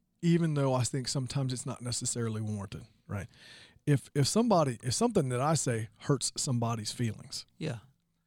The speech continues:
Speaker 1: because of what I, and I might be insensitive and not know it.
Speaker 2: Yeah.
Speaker 1: And we're really going down a rabbit hole here, but, and I, but, but that, that's on me.
Speaker 2: Yeah.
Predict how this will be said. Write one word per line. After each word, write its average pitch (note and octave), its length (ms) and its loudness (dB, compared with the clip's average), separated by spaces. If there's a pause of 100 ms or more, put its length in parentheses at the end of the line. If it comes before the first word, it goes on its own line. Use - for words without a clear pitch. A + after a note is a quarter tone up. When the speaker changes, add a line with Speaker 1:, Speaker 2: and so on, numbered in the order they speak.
(960)
Speaker 1:
because C3 420 2
of A2+ 280 -6 (200)
what C#3 220 0 (100)
I, C#3+ 160 0 (100)
and D#3 180 -2
I D#3+ 80 6
might G3 280 2
be C#3 120 2
insensitive B2 520 0
and A#2 80 -2
not G#2+ 180 -6
know G#2 200 -6
it. - 60 -14 (220)
Speaker 2:
Yeah. D3+ 240 -2
Speaker 1:
And D3 100 8
we're F3+ 120 10
really D3+ 240 4
going A#2+ 160 0
down A2+ 160 -2
a - 20 -4
rabbit A2+ 240 -2
hole A2+ 120 0
here, A2+ 140 0
but, A#2 160 -6
and A#2+ 140 0
I, A#2 140 0 (100)
but, B2+ 160 -4 (520)
but - 180 2 (300)
that, E3+ 400 2
that's F3 200 4
on C3+ 200 4
me. B2+ 440 0 (240)
Speaker 2:
Yeah. C3+ 200 -6